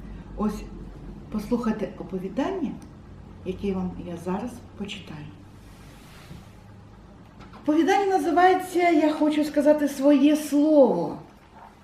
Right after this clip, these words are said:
І написав це оповідання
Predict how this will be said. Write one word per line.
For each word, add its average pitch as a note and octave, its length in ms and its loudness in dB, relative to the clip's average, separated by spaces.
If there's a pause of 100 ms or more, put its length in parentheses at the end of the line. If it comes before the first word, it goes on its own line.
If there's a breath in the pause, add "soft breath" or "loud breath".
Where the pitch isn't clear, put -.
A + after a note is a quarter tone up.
(680)
І G3+ 80 -4
написав F#3 720 -6
це D4 80 -6
оповідання C#4 720 2